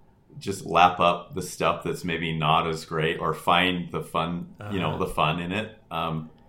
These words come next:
Speaker 1: 'cause I, I think I will, uh, for example, I'll admit that I sometimes kind of like emotionally manipulative movies, movies that are just meant to, like,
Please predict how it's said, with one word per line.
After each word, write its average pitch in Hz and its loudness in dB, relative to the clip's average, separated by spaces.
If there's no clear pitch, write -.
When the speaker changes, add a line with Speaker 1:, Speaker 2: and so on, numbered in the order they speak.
Speaker 1:
'cause 101 -4
I, 123 4
I 143 4
think 139 0
I 90 6
will, 85 -2
uh, - -14
for 131 4
example, 113 2
I'll 117 4
admit 78 -2
that 78 -4
I 92 4
sometimes 95 -2
kind 90 -6
of 80 -8
like 78 0
emotionally 82 -4
manipulative 82 -2
movies, 73 -8
movies 107 0
that 104 4
are 90 4
just 95 -4
meant 101 4
to, 98 2
like, 80 0